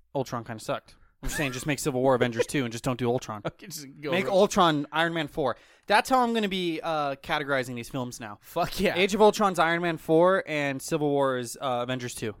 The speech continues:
Speaker 2: Okay.
Speaker 1: N-, now the Avengers tri-, Avengers
Speaker 2: Quad-,
Speaker 1: trilogy, you don't think
Speaker 2: quadrilogy.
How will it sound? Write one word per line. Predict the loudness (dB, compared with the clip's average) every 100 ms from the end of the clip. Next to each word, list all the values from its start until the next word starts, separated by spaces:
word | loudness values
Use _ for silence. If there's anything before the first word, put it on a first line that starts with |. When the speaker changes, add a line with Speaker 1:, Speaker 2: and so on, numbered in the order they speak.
| -12
Speaker 2:
Okay. | -8 -8 -10 _ _ _ _ _ _ -16
Speaker 1:
N-, | -16 _
now | -2 0
the | 2
Avengers | 0 0 -4 -8
tri-, | -12 -12 _ _
Avengers | 0 0 0 -4
Speaker 2:
Quad-, | 0 0 0
Speaker 1:
trilogy, | -4
you | -2
don't | -2
think | -2
Speaker 2:
quadrilogy. | -4 -6 -8 -14